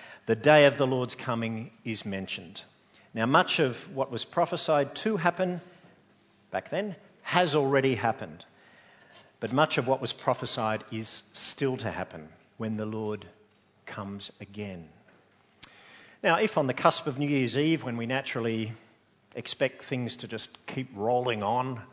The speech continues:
as they always have, maybe we think of talk of Christ coming, the Lord's coming, the end of the world, as a bit fanciful.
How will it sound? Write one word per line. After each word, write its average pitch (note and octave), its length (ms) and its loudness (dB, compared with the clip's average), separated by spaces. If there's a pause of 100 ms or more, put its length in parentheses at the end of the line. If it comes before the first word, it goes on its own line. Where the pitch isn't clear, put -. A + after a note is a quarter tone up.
(400)
as A2+ 200 -6
they A#2 180 0
always A2+ 520 0
have, B2 520 0 (400)
maybe B2+ 340 0
we A2+ 140 -4
think B2 320 -4
of G#2 240 -10 (420)
talk C3+ 360 0
of G#2+ 240 -8 (340)
Christ A#2 400 0
coming, A#2 260 -4
the A2 80 -2
Lord's A2+ 360 -2
coming, G#2+ 420 -6 (400)
the A2 140 -2
end A2 100 0
of G2+ 120 -4
the G2+ 80 -4
world, G2+ 480 -4 (1300)
as G#2+ 160 -2
a G#2 60 -8
bit G2 200 -10
fanciful. - 640 -14